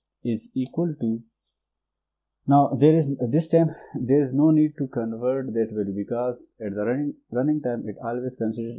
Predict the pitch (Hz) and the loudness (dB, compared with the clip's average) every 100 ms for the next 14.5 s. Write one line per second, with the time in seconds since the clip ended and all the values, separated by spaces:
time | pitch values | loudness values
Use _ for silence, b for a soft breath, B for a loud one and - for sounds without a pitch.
0 | 110 120 151 - 117 98 95 95 92 104 | -8 -6 -8 -4 -2 0 -2 -6 -8 -8
1 | 104 117 120 113 107 113 113 110 107 107 | -6 -4 -4 -4 -4 -2 -4 -2 -4 -4
2 | 120 113 101 101 101 110 117 117 104 104 | -6 -6 -6 -6 -8 -8 -6 -8 -6 -4
3 | 113 127 107 104 104 95 92 98 90 85 | -4 -6 -8 -8 -6 -6 -6 -6 -8 -10
4 | _ _ _ _ _ _ _ _ _ _ | _ _ _ _ _ _ _ _ _ _
5 | _ _ _ 113 107 107 - _ _ _ | _ _ _ -10 -8 -8 -10 _ _ _
6 | _ _ - 110 120 127 120 117 113 117 | _ _ -6 -2 -2 -2 -2 -2 -2 -2
7 | 117 120 127 107 98 92 92 95 95 92 | -4 -4 -8 -6 -6 -6 -8 -8 -10 -10
8 | 87 95 _ _ _ _ 120 120 147 139 | -10 -14 _ _ _ _ -8 -4 -4 -2
9 | 131 127 123 123 - 110 113 113 113 120 | -4 -4 -6 -6 -2 -2 -2 -4 -4 -2
10 | 131 127 - 127 131 127 117 - 120 120 | -4 -4 -4 -4 -4 -6 -8 -6 -2 0
11 | 107 107 113 143 131 117 - _ - 123 | -2 -2 -2 -2 -2 -6 -8 _ -6 -4
12 | 123 127 - - 135 139 113 117 120 117 | -2 -4 -6 -4 -2 -2 -4 -6 -4 -4
13 | 110 101 92 - _ b - 104 104 123 | -2 -4 -4 -14 _ b -10 -4 -2 0
14 | 151 - 107 107 107 | -2 -4 -8 -6 -6